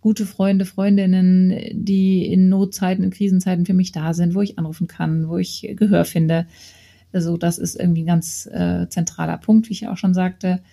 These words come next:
Ähm, ich bin vom Typ her eher sehr optimistisch. Das hilft mir, dass ich da von, von der Prägung oder auch von zu Hause das eine oder andere mitbekommen habe,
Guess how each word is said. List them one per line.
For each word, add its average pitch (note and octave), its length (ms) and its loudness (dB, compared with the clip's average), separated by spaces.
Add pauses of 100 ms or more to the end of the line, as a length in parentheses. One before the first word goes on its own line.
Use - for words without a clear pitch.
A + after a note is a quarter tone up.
(360)
Ähm, F3 360 2
ich F#3 160 -6
bin F3+ 160 2
vom F3 240 -2
Typ A3+ 260 0
her F#3+ 160 0
eher F#3 240 2
sehr F3 140 0
optimistisch. B3 880 0
Das - 340 -6
hilft B3+ 320 -2
mir, A3 460 6
dass F#3+ 160 -6
ich F#3 160 -6
da F3+ 260 -4
von, F3 380 -4
von F3+ 160 -4
der F3+ 100 -2
Prägung F#3+ 520 -2
oder F#3 260 -4
auch F3+ 60 -10
von F#3 180 -6
zu G3 100 -8
Hause F#3 200 -2
das F3 120 -4
eine F#3+ 120 -4
oder F#3 100 0
andere F#3 140 4
mitbekommen F#3 560 0
habe, F3+ 320 -2